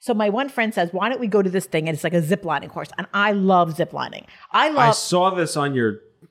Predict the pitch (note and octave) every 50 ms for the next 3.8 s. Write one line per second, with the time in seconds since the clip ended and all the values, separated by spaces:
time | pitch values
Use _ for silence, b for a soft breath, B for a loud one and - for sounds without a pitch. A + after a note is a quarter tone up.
0 | _ - F3+ G#3 G#3 G#3 G#3 G3 F3+ F#3 F3+ - D#3+ D3 C3 B2 C3 D#3+ F#3 G3
1 | F3+ E3+ C3+ A2 - - - A#2 G#2+ G2 F#2 E2+ E3 B3 A#3+ - - A3+ B3 B3
2 | G3 G3+ F#3+ - - - - B3+ - - A3+ D4 E4+ E4 D4 C#4 B3 A#3 A3 A3
3 | - - - - A3 A3+ A#3+ B3+ C4+ D4 D#4+ E4 E4 E4+ b